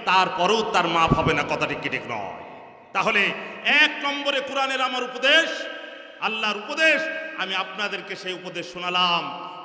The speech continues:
দশটি বিষয়ের মধ্যে হতে। এক নম্বর কি ভাই? আরো জোরে বলেন।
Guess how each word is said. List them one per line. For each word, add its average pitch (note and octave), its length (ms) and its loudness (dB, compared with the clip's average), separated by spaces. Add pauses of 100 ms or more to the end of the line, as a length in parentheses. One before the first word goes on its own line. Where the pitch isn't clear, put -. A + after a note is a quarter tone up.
(120)
দশটি F#3 360 -6
বিষয়ের A#3 440 -4
মধ্যে A3 260 -6
হতে। F3+ 360 -4 (300)
এক F#3 160 2 (100)
নম্বর F3 300 2
কি F3 160 -2
ভাই? A3+ 480 10 (1080)
আরো F#3+ 160 2
জোরে G#3+ 200 4
বলেন। C4 380 8